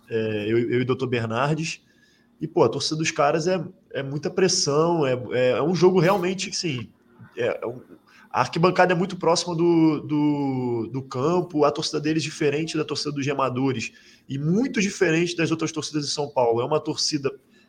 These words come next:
muito participativa durante o jogo, então os caras realmente cantam muito. É, então, assim, é um jogo que a gente já, já previa que seria muito difícil. E você ir com dois a dois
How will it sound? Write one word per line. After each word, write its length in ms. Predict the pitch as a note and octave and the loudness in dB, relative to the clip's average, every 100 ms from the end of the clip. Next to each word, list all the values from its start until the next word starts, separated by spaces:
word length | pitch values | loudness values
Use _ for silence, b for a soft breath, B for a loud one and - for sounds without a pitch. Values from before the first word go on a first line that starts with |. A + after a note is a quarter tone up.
| _ | _
muito 300 | C#3+ G#3 A3+ | -2 0 2
participativa 800 | - F#3 - - D3+ D3 - D3+ | 4 4 2 2 2 2 -6 -4
durante 300 | C#3 C#3+ C#3+ | -2 -4 -4
o 20 | |
jogo, 420 | A2+ A#2+ D3 D#3+ E3+ b b b | -6 0 0 -2 -10 b b b
então 140 | A#2+ | -8
os 100 | B2+ | -6
caras 240 | - C#3 C#3 | 0 2 2
realmente 360 | D#3 D3+ D3+ | 0 0 -4
cantam 360 | - D#3+ E3 F3 | -4 -2 0 0
muito. 420 | C3+ D#3+ E3+ F#3+ - b b b b _ | 0 -4 -4 -10 -12 b b b b _
É, 1080 | A#2 A2 A2 G#2+ G#2+ G#2 G#2 G#2 G2+ G2+ G2+ | 2 4 4 4 2 2 0 -2 -2 -2 -4
então, 160 | A2 - | -2 0
assim, 160 | - | 2
é 180 | E3+ E3+ | 4 6
um 100 | G#3+ | 6
jogo 280 | D#3+ G#3 G#3+ | 8 8 6
que 440 | G#3 G#3 G3+ D#3 - _ _ | 0 -2 -2 -4 -16 _ _
a 80 | D3 | -4
gente 160 | D#3+ E3+ | -2 4
já, 160 | F#3+ G3+ - | 6 6 0
já 160 | E3+ G#3 | 2 6
previa 400 | - A3 D3+ G#3 | 8 8 6 0
que 80 | - | -2
seria 200 | F#3 F#3 | 0 -2
muito 160 | F3+ | -2
difícil. 480 | - - C3+ A2+ - - _ | -8 -8 -6 -6 -10 -16 _
E 80 | D3+ | -6
você 260 | D#3+ - | -4 2
ir 120 | F3+ F3+ | 2 2
com 140 | F#3 | -6
dois 280 | D3 F3 F3 | 2 4 4
a 80 | C#3 | 0
dois 500 | B2+ E3 F#3 - | 2 0 0 -4